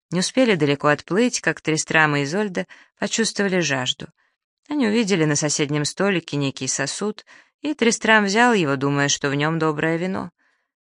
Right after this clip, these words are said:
«Госпожа Изольда», — сказал он, — «нас хотели лишить великого блага. Вот вино, которое наши слуги, Брагвейн и Гувернейл, решили придержать для себя».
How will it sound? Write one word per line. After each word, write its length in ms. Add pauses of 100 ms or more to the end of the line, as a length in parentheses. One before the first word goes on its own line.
(100)
«Госпожа 520
Изольда», — 380
сказал 440
он, — 120 (360)
«нас 180
хотели 420
лишить 400
великого 460
блага. 460 (520)
Вот 280
вино, 360
которое 400
наши 300
слуги, 500 (300)
Брагвейн 640
и 40
Гувернейл, 640 (280)
решили 420
придержать 580
для 140
себя». 400